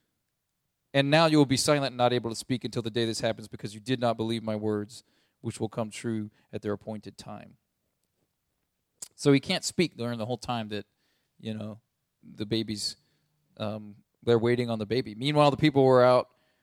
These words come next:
Meanwhile, the people were waiting for Zechariah and wondering why he stayed so long in the temple. When he came out, he could not speak to them, but they realized he'd seen a vision in the temple,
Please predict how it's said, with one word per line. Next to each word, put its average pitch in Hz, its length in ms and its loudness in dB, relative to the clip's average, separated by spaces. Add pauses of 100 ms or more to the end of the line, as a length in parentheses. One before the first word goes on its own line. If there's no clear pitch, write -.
(240)
Meanwhile, 160 520 4
the 131 60 0
people 143 300 -4
were 127 140 2
waiting 131 340 4
for 123 120 -2
Zechariah 113 500 2
and 110 140 -6
wondering 117 320 -2
why 113 180 -2
he 113 100 -12
stayed 123 440 -2
so 113 160 -4
long 107 300 -8
in 104 60 -10
the 107 60 -10
temple. 107 460 -10 (440)
When 113 140 -6
he 110 60 -6
came 120 240 -4
out, 117 100 2
he 110 60 -4
could 127 120 0
not 110 140 -2
speak - 300 2
to 139 100 0
them, 127 140 0
but 120 80 -2
they 120 80 2
realized 117 360 2
he'd 110 140 -10
seen 123 160 -8
a 107 60 -8
vision 113 280 -4
in 110 60 -10
the 113 80 -14
temple, 113 400 -6